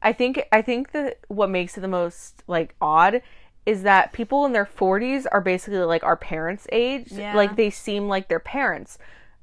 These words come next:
Speaker 1: And to most people, it's like, your parents aren't falling in love now. They're already in love. You know,
Speaker 2: Yeah,
Speaker 1: it's
Speaker 2: you
Speaker 1: that,
Speaker 2: don't wanna see your parents
Speaker 1: it's that kinda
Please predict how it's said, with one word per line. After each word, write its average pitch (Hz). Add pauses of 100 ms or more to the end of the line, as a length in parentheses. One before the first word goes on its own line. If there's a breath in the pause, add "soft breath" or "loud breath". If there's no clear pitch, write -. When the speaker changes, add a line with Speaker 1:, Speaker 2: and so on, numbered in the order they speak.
(260)
Speaker 1:
And 220 (120)
to -
most 226
people, 247
it's -
like, 196
your -
parents 233
aren't 180
falling 175
in 165
love 156
now. 185
They're 196
already 202
in 240
love. 190
You 185
know, 180
Speaker 2:
Yeah, 190
Speaker 1:
it's 190
Speaker 2:
you 202
Speaker 1:
that, 214
Speaker 2:
don't 214
wanna 208
see 196
your 185
parents 196
Speaker 1:
it's 320
that 240
kinda -